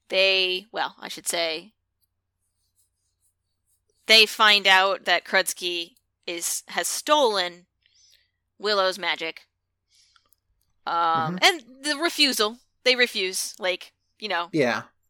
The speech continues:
Speaker 1: But that's, happens really quick.
Speaker 2: Mm-hmm.
Speaker 1: Um, meeting with the mentor would be Gibble.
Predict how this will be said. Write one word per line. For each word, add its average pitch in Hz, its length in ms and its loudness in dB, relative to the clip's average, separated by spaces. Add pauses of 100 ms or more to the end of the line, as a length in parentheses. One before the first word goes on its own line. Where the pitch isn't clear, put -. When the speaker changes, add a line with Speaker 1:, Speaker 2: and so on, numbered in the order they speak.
(380)
Speaker 1:
But 233 120 -2
that's, 240 320 2
happens 190 340 -6
really 160 160 -12
quick. - 360 -2 (1080)
Speaker 2:
Mm-hmm. 180 100 0
Speaker 1:
Um, 170 460 -4
meeting 294 440 0
with 254 240 -4
the 302 60 -4
mentor 240 480 -4 (880)
would 196 340 -4
be 208 160 -6
Gibble. 185 480 -2